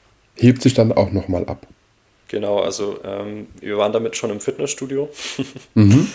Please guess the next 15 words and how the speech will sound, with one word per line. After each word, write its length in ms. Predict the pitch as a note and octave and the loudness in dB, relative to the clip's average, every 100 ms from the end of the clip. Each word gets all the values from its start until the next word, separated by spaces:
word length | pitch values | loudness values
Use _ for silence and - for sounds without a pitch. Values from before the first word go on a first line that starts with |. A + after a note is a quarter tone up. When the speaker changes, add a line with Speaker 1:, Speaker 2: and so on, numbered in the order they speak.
| - - | -10 -16
Speaker 2:
und 160 | G#2 | -10
hatten 240 | G#2+ - G#2 | -8 -8 -2
da, 440 | G2+ G#2 G#2 G#2 | 0 2 0 -4
äh, 200 | G2 F#2 | -8 -10
ein 100 | G2+ | -6
Model 300 | G#2 A2+ B2+ | -2 0 2
dabei 440 | A#2+ A2+ G#2+ A2 A2+ | 2 2 2 2 0
und 140 | G2+ | -2
haben 320 | G2+ G2+ G2 | -10 -12 -12
da 180 | - G2 | -6 -6
ein 100 | G2 | -6
paar 160 | - G#2 | -12 -14
coole 240 | - G#2 | -8 -8
Fotos 340 | - A2+ B2+ - | -6 -6 -6 -4
gemacht 380 | A2 A2 A2+ | -2 -2 -2